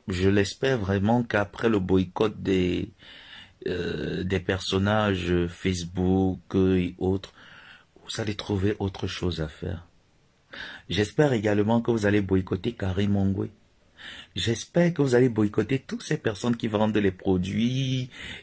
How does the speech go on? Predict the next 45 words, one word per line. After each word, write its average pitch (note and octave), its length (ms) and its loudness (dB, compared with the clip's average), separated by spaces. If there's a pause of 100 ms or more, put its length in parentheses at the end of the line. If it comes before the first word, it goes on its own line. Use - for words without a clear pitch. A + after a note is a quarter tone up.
(120)
euh, - 260 -4
au G#2 60 2
Cameroun, G#2 800 4
qui A#2+ 140 -4
ont A2 80 4
aussi G#2 240 -2
un G#2+ 80 0
nom, G#2 220 4
qui G2 140 -4
sont G2+ 260 -2
forts, C3 440 2
qui B2 100 -2
ont A2 80 2
des G2 200 0
entreprises, F#2+ 540 0
des G2+ 120 2
P B2 240 4
M A2+ 200 2
E, C#3+ 240 2 (340)
comme A3+ 140 4
c'est D3+ 160 2
vous C3 180 2
qui E3 140 0
les A#2+ 200 6
avez G#2+ 340 2
aidés G#2 520 2 (300)
à G#2+ 100 0
mettre A#2+ 340 4
ces A2+ 220 -2
P G#2 200 2
M G2 200 6
E - 20 2
sur - 220 -6 (100)
pied. F2+ 300 -2 (560)
Comme F#3 260 6
ces - 260 0
P F3+ 240 4
M D#3+ 180 8
E C3 40 6
aussi A#2+ 300 2
n'ont C#3+ 160 4
pas C3 200 2
les A2+ 120 4
mêmes C#3 480 6
souffrances A2+ 720 -4